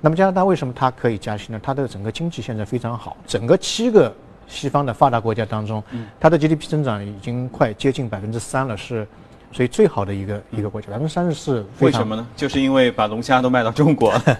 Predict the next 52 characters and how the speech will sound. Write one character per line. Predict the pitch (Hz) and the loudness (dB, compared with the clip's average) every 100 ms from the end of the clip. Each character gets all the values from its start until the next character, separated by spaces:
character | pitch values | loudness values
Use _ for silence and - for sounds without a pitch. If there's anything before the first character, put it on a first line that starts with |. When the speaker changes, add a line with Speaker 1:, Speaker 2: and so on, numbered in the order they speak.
| - | 0
Speaker 1:
<laughs> | - - 131 | -12 -8 0
还 | - | 4
有 | 185 | 6
一 | |
个 | 165 | 4
就 | 143 | 2
是 | 131 131 | -2 -4
美 | 110 | -4
国 | 101 117 | -2 -2
的 | 135 | -2
这 | - | -2
个 | 117 | -6
经 | 127 131 | -6 -6
济 | 143 | -4
的 | 107 | -4
一 | 104 | -4
个 | |
复 | 107 - 110 | -6 -6 -8
苏， | - 113 | -6 -8
所 | - 120 | -4 -4
以 | |
带 | 107 127 | -2 -2
动 | 113 113 107 | -2 -8 -2
它 | 131 123 | 0 2
往 | 110 104 | 2 0
美 | 110 98 - | -2 -6 -4
国 | 110 | -2
销 | 110 - 139 | 0 0 0
售 | - | 0
的 | 117 | -4
那 | 104 | -4
些 | |
产 | 107 107 123 | -6 -8 -6
品。 | 123 95 - - | -8 -8 -12 -14
Speaker 2:
嗯。 | |
啊。 | 95 92 113 | -12 -8 -6
Speaker 1:
啊， | 104 92 - | -6 -8 -8
所 | - | 0
以 | 135 131 | 2 0
整 | 117 | -2
个 | 117 135 _ - - - | -2 -2 _ -20 -20 -6
国 | - | 0
家 | 120 147 | 4 4
的 | |
经 | 127 143 | 2 -4
济 | 135 135 110 | -4 -4 -4
会 | 98 135 113 107 104 104 107 | -2 -2 -2 -2 -6 -8 -2
变 | 135 | 0
得 | 135 | -2
好 | - 104 | -4 -2
一 | 127 | -2
点。 | 113 | -4